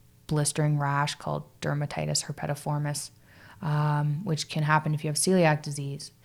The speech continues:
And interestingly enough, um, I'd never considered myself having something like that because I never had any gut pain. Like, throughout this entire thing, I was like, "At least I'm not allergic to food."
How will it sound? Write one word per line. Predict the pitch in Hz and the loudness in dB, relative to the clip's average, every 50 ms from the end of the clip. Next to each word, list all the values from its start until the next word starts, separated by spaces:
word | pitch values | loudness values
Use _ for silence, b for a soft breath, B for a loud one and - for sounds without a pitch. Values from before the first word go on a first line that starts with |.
| b b b | b b b
And | b 160 | b 4
interestingly | 170 180 180 170 175 170 165 165 - 156 156 156 151 | 4 6 6 6 6 4 4 2 0 0 2 4 4
enough, | 156 185 202 196 165 147 151 - - - B B B B B B B B | 6 8 8 10 10 8 6 2 -6 -18 B B B B B B B B
um, | - 151 147 143 139 143 143 - - | 0 2 2 2 2 0 -2 4 8
I'd | 175 196 226 208 | 10 10 12 12
never | 208 196 180 170 165 | 12 10 10 8 4
considered | - - 156 151 156 160 156 156 151 147 147 151 - _ - - | 2 2 0 0 0 0 0 2 0 0 -2 -4 -10 _ -18 -10
myself | 180 147 147 147 - 151 151 143 - | -6 -4 -2 2 4 4 4 4 4
having | - 147 147 151 156 156 | 2 0 2 2 2 0
something | 151 160 156 160 165 165 | 0 0 0 0 0 0
like | 160 156 151 - | 0 -2 0 0
that | 156 151 156 151 - | 2 0 0 0 -2
because | 156 151 - - 151 143 143 - - | -6 -6 -4 -2 -4 -2 -2 -2 -2
I | 147 | 0
never | 147 147 151 151 | 0 0 2 2
had | 156 160 160 | 2 2 0
any | 147 143 139 | 0 -2 -4
gut | - 135 139 - - | -4 -4 -6 -6 -8
pain. | - - 131 127 131 147 - - _ _ _ _ _ - _ _ _ - - _ _ _ _ _ _ - | -10 -10 -8 -8 -10 -12 -14 -16 _ _ _ _ _ -20 _ _ _ -20 -20 _ _ _ _ _ _ -4
Like, | 156 151 - | -4 -2 6
throughout | - 190 185 180 | 10 10 10 10
this | 196 202 - | 10 10 10
entire | 208 190 - - - - 185 202 214 220 | 10 8 6 4 4 8 8 8 10 8
thing, | 208 214 196 175 156 147 | 6 6 4 4 4 2
I | 143 | 0
was | 147 151 | 0 0
like, | 156 139 170 | 0 2 2
"At | 156 196 | 4 4
least | 269 277 - - | 6 4 6 6
I'm | 269 247 | 8 10
not | 247 233 | 10 10
allergic | 202 185 175 170 165 170 156 - | 10 10 10 8 8 6 0 -4
to | 143 | -8
food." | - - - 151 151 143 139 139 143 | -8 -2 2 2 4 4 2 0 -4